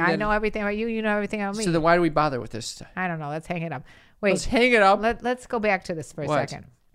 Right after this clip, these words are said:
Speaker 1: Why Scarlett Johansson?
Speaker 2: I don't know, Mom.
Speaker 1: What, what parts of her are attractive to you?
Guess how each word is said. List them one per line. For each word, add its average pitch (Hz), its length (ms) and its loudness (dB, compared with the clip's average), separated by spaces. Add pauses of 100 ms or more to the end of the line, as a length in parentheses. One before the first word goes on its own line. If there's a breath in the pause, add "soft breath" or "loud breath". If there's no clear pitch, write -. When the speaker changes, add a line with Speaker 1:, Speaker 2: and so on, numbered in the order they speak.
(140)
Speaker 1:
Why 185 240 0
Scarlett 160 520 -8
Johansson? 139 440 -14 (840)
Speaker 2:
I - 60 -20 (100)
don't 151 200 -16
know, - 220 -10
Mom. - 360 -16 (440)
Speaker 1:
What, 196 380 -4
what 202 220 -6 (340)
parts 196 340 -4
of 156 120 -10
her 151 360 -6
are 165 160 -6
attractive 151 460 -10
to - 120 -16
you? 135 140 -14